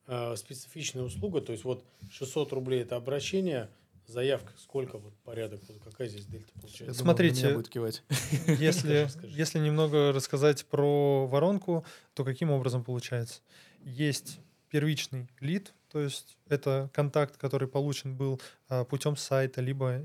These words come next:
Speaker 3: допустим, оставле-, оставление номера телефона, либо, наоборот, позвонили на номер телефона. Следующий этап воронки в данный момент появился, это подтверждённый лид. Потому что сейчас действительно, если раньше такая пропорция была где-то девяносто процентов, то сейчас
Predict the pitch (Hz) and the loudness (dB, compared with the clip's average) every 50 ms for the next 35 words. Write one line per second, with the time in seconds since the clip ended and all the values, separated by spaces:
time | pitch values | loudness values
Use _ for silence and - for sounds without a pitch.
0 | 175 190 - 135 127 - 143 - - - 131 123 - - - - _ _ _ _ | -10 -6 -6 -6 -4 -4 -6 -8 -6 -6 -6 -6 -6 -10 -18 -20 _ _ _ _
1 | - - - 139 135 143 147 156 170 165 135 - - 147 139 143 147 143 143 139 | -12 -6 -4 -2 -2 0 -2 -2 -2 -4 -4 -2 -2 0 0 2 0 0 0 0
2 | 143 139 143 143 - - 151 147 143 - - 139 135 131 127 127 135 139 139 135 | 0 0 0 -2 -2 -4 -4 -6 -6 -4 -2 -2 0 0 0 -2 -2 -2 0 0
3 | 135 139 131 139 139 143 - - 135 123 131 131 131 131 127 131 127 127 127 127 | 0 2 2 2 0 0 -2 -4 -4 -2 -2 -2 0 0 -2 -2 -2 -2 -2 -4
4 | 127 - - 143 127 117 - 135 131 123 120 - - - - _ - - - 160 | -4 -6 -6 -6 -6 -6 -4 -4 -4 -4 -6 -8 -12 -20 -20 _ -18 -6 -4 -2
5 | 190 190 175 - - 147 131 147 139 120 131 139 135 135 131 127 127 - - - | 0 0 -2 -2 -2 0 0 0 0 0 0 0 0 0 -2 -2 -4 -8 -12 -20
6 | - _ _ _ _ _ 131 135 135 131 131 131 127 123 123 - 135 127 127 131 | -20 _ _ _ _ _ -2 0 0 0 0 0 -2 -2 -2 -4 -4 -2 -2 -4
7 | 131 - 151 143 - 143 - - 127 - - 139 135 135 127 135 135 127 123 123 | -2 -2 -4 -4 -4 -6 -6 -8 -8 -4 -4 -4 -4 -2 -2 -2 -2 -2 -2 -4
8 | 120 117 117 117 _ _ - - _ _ _ _ - 135 135 139 131 - - 143 | -6 -8 -12 -16 _ _ -20 -20 _ _ _ _ -4 -2 -2 -2 -2 -2 -2 -2
9 | 131 131 127 143 175 - _ _ - - 147 127 - - 180 185 190 185 - - | 0 0 -2 -4 -8 -12 _ _ -12 -10 -8 -8 -4 0 0 0 0 -2 -6 -12
10 | 175 170 143 131 123 - - 160 151 - 156 143 139 139 135 127 123 - - _ | -14 -16 -16 -16 -14 -8 -6 -6 -4 -2 0 0 2 2 2 0 -2 -6 -14 _
11 | - _ _ _ 147 131 - - 147 143 156 151 143 - - - 143 - 143 139 | -20 _ _ _ -6 -4 2 4 4 6 6 4 4 0 -2 -4 -2 0 0 2
12 | 131 147 135 127 - 156 147 - - - - 139 139 139 135 127 139 131 143 123 | 2 2 0 2 0 0 0 0 0 0 2 2 2 2 0 0 -2 -4 -4 -6
13 | 123 127 139 151 190 214 208 - 175 - 170 135 - - 139 127 131 117 - - | -4 -2 0 0 0 0 0 -2 -4 -4 -4 -4 -2 -2 -2 -2 -4 -6 -6 -6
14 | 131 - - 127 - 180 180 175 - | -4 -4 -6 -2 2 2 2 2 0